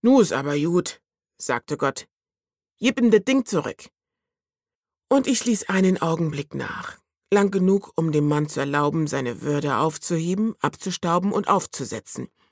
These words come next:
Mit einer Hand auf seinem Kopf und der anderen seinen Hemdkragen fest umklammernd, lief er fort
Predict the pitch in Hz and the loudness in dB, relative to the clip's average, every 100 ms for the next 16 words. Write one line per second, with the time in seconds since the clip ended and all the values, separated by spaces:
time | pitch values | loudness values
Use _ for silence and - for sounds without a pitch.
0 | _ _ - 170 - 156 147 151 175 202 | _ _ -6 -2 0 2 0 0 -2 -2
1 | 143 - 117 113 107 - 208 - - - | -4 -4 -4 -4 -6 -6 -6 -6 -14 -8
2 | 147 139 - 147 170 165 165 147 120 123 | -6 -4 -4 0 0 0 -2 -2 -4 -4
3 | 151 185 - - 151 151 151 156 147 - | -2 -2 -2 -4 -2 -2 -4 -4 -4 -4
4 | 147 - 185 196 196 - - - - - | -6 -4 0 0 0 -6 -18 -18 -16 -4
5 | 226 226 202 214 185 151 - | -2 0 -2 -2 -2 -4 -10